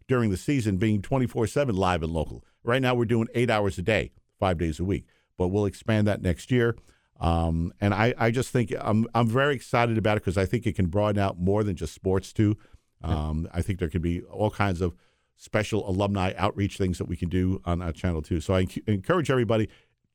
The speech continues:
Speaker 1: check it out. It's Q Sports Talk. Um, it's on the Twitch platform, um, Twitch T V.
Speaker 2: It's not
Speaker 1: Uh,
Speaker 2: just Fortnite anymore on Twitch,
Speaker 1: No,
Speaker 2: apparently.
Speaker 1: no, no, no, no. There
Speaker 2: <laughs>
Speaker 1: and yeah, and, and it, it, it's, uh, it's, it's, it's, it's,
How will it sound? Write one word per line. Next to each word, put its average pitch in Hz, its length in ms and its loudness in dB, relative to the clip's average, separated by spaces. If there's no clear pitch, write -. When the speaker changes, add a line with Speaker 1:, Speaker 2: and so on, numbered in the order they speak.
Speaker 1:
check - 220 0
it 120 80 4
out. - 160 0
It's - 140 -4
Q 165 200 -2
Sports - 340 -2
Talk. 104 280 0
Um, 90 260 2
it's 95 160 -4
on 98 140 0
the 90 80 0
Twitch - 320 -2
platform, 87 460 0
um, 76 560 -2
Twitch - 260 -2
T 113 120 2
V. 85 280 0
Speaker 2:
It's - 100 -16
not 160 140 4
Speaker 1:
Uh, - 40 0
Speaker 2:
just - 200 0
Fortnite 123 320 4
anymore 98 320 4
on 82 100 2
Twitch, - 360 -2
Speaker 1:
No, 135 200 6
Speaker 2:
apparently. 107 220 6
Speaker 1:
no, 139 80 4
no, 131 140 4
no, 104 200 2
no. 92 220 4
There 143 340 2
Speaker 2:
<laughs> - 40 -6
Speaker 1:
and 151 280 4
yeah, 180 280 4
and, 156 260 4
and 147 360 2
it, 151 180 0
it, 165 220 2
it's, 143 200 0
uh, 135 460 4
it's, 120 340 -2
it's, 120 220 0
it's, - 260 -2
it's, - 220 0